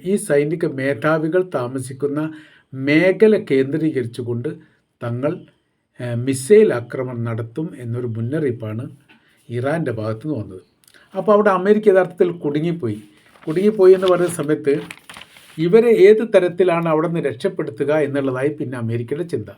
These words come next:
അതിൻ്റെ കാര്യമെന്ന് പറഞ്ഞാൽ അവരുടെ രഹസ്യങ്ങൾ ചോർന്നു പോയിരിക്കുന്നു. ഈ ഹോട്ടലിനെ ചുറ്റിപ്പറ്റിയാണ് അവർ താമസിക്കുന്നത് എന്നതിൻ്റെ രഹസ്യം ചോർന്നു എന്നതിനാൽ അവിടുന്ന് അവർ പുറത്തോട്ട് പോവുക എന്നുള്ളതും അവരുടെ സുരക്ഷത്തെ ബാധിക്കുന്ന വിഷയമാണ്.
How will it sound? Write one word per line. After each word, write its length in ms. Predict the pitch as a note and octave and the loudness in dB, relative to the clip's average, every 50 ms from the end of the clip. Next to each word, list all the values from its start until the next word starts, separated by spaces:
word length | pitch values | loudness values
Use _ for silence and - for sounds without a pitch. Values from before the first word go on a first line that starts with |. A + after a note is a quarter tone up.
| _ _ _ _ _ _ _ _ - | _ _ _ _ _ _ _ _ -8
അതിൻ്റെ 240 | C3 C#3+ F3 G3 G#3 - | -6 -4 0 0 2 2
കാര്യമെന്ന് 420 | F#3 E3+ E3+ E3+ E3+ F3 D#3+ D#3 D3 | 2 2 2 0 0 0 0 0 0
പറഞ്ഞാൽ 320 | C#3 C3 C3 C#3 D3 E3 F3 - - _ _ _ _ | 0 0 0 -2 -2 -2 -2 -8 -18 _ _ _ _
അവരുടെ 320 | D3+ D3 D3 G3 G#3 G#3 G3+ F3 | -6 -2 2 2 4 4 2 2
രഹസ്യങ്ങൾ 540 | D3+ D3+ D3+ D#3+ E3 E3 - - G3 G#3 G#3 F#3+ - | 2 2 2 2 0 -2 -6 -6 -2 -2 -2 -4 -2
ചോർന്നു 380 | - C#3 C3+ C#3+ C#3+ D3 C#3+ B2+ | -2 0 0 0 -2 -2 -4 -4
പോയിരിക്കുന്നു. 420 | A#2 A#2 A2+ A2+ - A#2+ A2 A2 A#2 | -4 -6 -6 -6 -10 -8 -8 -8 -8
ഈ 140 | C3 D#3+ F#3+ G3+ | -6 -2 -2 0
ഹോട്ടലിനെ 560 | F3+ D#3 D#3 D3+ - - E3+ E3+ E3+ F3 F3+ E3+ | 2 2 0 -2 -2 -4 -4 -4 -4 -4 -6 -6
ചുറ്റിപ്പറ്റിയാണ് 800 | - C#3 - - F3+ D#3+ D#3 C#3+ - - C#3+ C3+ B2+ B2+ C3+ D3+ | -8 -10 -6 -6 -4 -2 -2 -4 -4 -4 -4 -4 -4 -4 -6 -6
അവർ 180 | C#3 C3 C#3 C#3+ - | -6 -6 -6 -6 -6
താമസിക്കുന്നത് 800 | - A#2+ B2 B2+ C#3+ D#3+ D#3 - D#3+ E3 - D3 C#3+ C#3+ C#3 C#3+ | -8 -8 -8 -8 -8 -10 -10 -10 -10 -8 -8 -6 -6 -6 -4 -4
എന്നതിൻ്റെ 480 | C3 B2+ A#2+ B2+ C#3 C3+ D3 C#3+ D3 C3+ | -4 -4 -4 -6 -6 -6 -4 -2 -2 -2
രഹസ്യം 400 | A#2 B2 B2+ A#2+ A#2+ - D#3 D3+ - | -2 -2 -6 -6 -6 -6 -8 -8 -6
ചോർന്നു 400 | - C3 B2 B2+ B2 C#3+ D#3 D3+ | -8 -6 -6 -6 -6 -6 -8 -6
എന്നതിനാൽ 560 | A#2+ A2+ A2+ A#2+ C3+ B2+ A#2+ G#2+ A2+ A#2+ C#3 C3+ - - _ _ _ _ _ _ _ - | -6 -6 -6 -4 -4 -4 -4 -6 -6 -8 -8 -10 -14 -20 _ _ _ _ _ _ _ -4
അവിടുന്ന് 520 | D#3+ D#3+ E3 G3+ A3+ A#3 A3+ A3+ A#3 B3 A#3+ - | -4 0 2 4 4 4 4 0 0 -2 -4 -4
അവർ 220 | D3 D3 D#3 E3 F3 E3+ - | -2 0 0 0 -2 -4 -4
പുറത്തോട്ട് 480 | C#3 C3 C3+ - - F3+ F#3 F#3 F#3 | -8 -8 -8 -4 0 2 2 2 0
പോവുക 340 | F#3 D3 C3+ B2+ B2 B2+ C#3 C#3 C3+ | -2 -4 -4 -2 0 0 0 0 -2
എന്നുള്ളതും 520 | B2 A#2 A#2+ B2+ A#2+ A#2 A2+ A#2 D3+ E3+ E3+ - _ _ _ _ _ | -2 -4 -6 -6 -6 -6 -4 -4 -6 -8 -8 -16 _ _ _ _ _
അവരുടെ 240 | - A#2 B2 A#2 B2 | -8 -8 -6 -6 -8
സുരക്ഷത്തെ 580 | A#2 - - A#2+ A#2+ - - D3+ B2 - - A#2+ | -10 -8 -8 -8 -8 -4 -4 -4 -4 -4 -8 -8
ബാധിക്കുന്ന 520 | A2+ A2 G#2+ A2 A2 A2+ A2+ - C#3 C#3 | -8 -6 -8 -8 -8 -10 -10 -10 -10 -10
വിഷയമാണ്. 440 | B2+ G#2+ - - G#2+ G#2+ F#2+ G2 | -10 -12 -12 -12 -12 -12 -12 -16